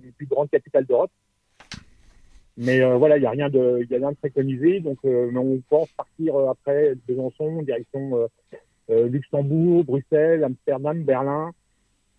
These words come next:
Euh, après, on devrait peut-être rencontrer un pote artiste aussi, euh, qui devait être, euh, à Stockholm, donc, euh, à partir du dix-sept.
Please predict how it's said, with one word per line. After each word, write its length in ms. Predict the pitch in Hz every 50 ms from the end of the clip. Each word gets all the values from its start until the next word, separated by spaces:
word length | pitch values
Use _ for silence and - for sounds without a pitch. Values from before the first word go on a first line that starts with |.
| _ -
Euh, 400 | 110 113 117 120 120 120 123 127
après, 220 | 135 127 - 160
on 80 | 175 175
devrait 280 | 160 156 143 147 160 151
peut-être 200 | - - 180 -
rencontrer 420 | _ 170 156 - 180 160 - - 175
un 120 | 165 160
pote 220 | 143 - 180 180 - _ 170
artiste 300 | 151 - _ 175 151 -
aussi, 540 | - 160 - - _ 160 170 165 170 170 165
euh, 140 | 147 135 131 117 _
qui 60 | 131
devait 220 | 127 120 113 127 127
être, 80 | 123 _ _ _ _ _
euh, 340 | 131 127 120 123 123 120 117
à 40 | 113 - _
Stockholm, 720 | _ - 147 - _ 160 160 170 180 185 190 196 208 220 202 _ _ _ _ _ _ _
donc, 180 | - 104 107 110 - -
euh, 140 | 120 117 113
à 40 | 107
partir 260 | 120 117 _ - 110
du 100 | 107 110
dix-sept. 460 | 110 110 117 120 _ _ 151 151 165